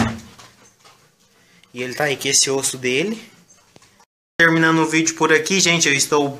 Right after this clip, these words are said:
bem cansado, bem cansado mesmo. Não dormi hoje e já tá na hora de eu ir trabalhar novamente. Mas aí eu fiz tudo hoje e amanhã eu não tenho que fazer as coisas que eu fiz hoje, porque eu tinha que fazer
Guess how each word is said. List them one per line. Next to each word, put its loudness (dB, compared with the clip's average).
bem 0
cansado, 0
bem -4
cansado -2
mesmo. -2
Não 0
dormi 0
hoje 2
e -2
já 2
tá -2
na 4
hora 2
de -4
eu 0
ir -2
trabalhar 2
novamente. 0
Mas 2
aí 2
eu 4
fiz 0
tudo 0
hoje 2
e -4
amanhã 0
eu -4
não -4
tenho -2
que -12
fazer 0
as 4
coisas 0
que -2
eu 0
fiz -2
hoje, 0
porque -4
eu 0
tinha -2
que -12
fazer -2